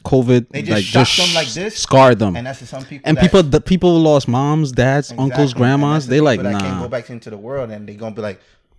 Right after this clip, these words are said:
Speaker 1: Plus, remember, there's already people that exist that don't like people, that say, like, "I don't like people. I don't like working with people."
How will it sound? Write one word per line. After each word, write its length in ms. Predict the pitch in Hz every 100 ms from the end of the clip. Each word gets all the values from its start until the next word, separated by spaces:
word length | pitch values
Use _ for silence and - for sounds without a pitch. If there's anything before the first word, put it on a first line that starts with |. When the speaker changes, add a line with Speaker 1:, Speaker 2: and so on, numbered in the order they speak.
| _
Speaker 1:
Plus, 320 | - 151 - 139
remember, 260 | 139 147
there's 220 | 127 127
already 340 | 120 135 143 127
people 520 | - 156 - 120 107
that 160 | 117 113
exist 400 | 98 98 120 -
that 260 | 101 90
don't 300 | 95 120 110
like 260 | 95 101 -
people, 360 | 123 - 90
that 200 | 87 92
say, 320 | - 127 104 85
like, 160 | 90
"I 140 | 87 104
don't 160 | 110
like 180 | 107 98
people. 220 | 113 90
I 60 | 85
don't 120 | 101
like 140 | 101 95
working 260 | 95 101
with 100 | 92
people." 300 | 104 92 -